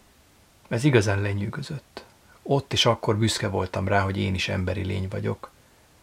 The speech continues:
és hogy az embereknek ilyesmi jut eszébe így hirtelen.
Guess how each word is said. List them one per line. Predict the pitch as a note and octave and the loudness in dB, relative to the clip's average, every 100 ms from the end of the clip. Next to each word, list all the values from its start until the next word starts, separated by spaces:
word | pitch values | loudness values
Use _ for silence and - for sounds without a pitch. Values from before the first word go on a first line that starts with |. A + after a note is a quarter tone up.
| _ _ _ | _ _ _
és | G2 - | -4 -2
hogy | G2+ | -2
az | F#2+ | 0
embereknek | A#2+ G#2 F#2+ F#2 - G2 | 2 2 0 -4 -4 -6
ilyesmi | G#2+ G2 F2+ - | -4 -2 -4 -4
jut | F#2+ F2+ | -6 -6
eszébe | F#2+ - A2 F#2+ | -8 -8 -8 -8
így | F2+ F2+ | -10 -10
hirtelen. | - - - - - A#2+ | -12 -14 -12 -12 -10 -12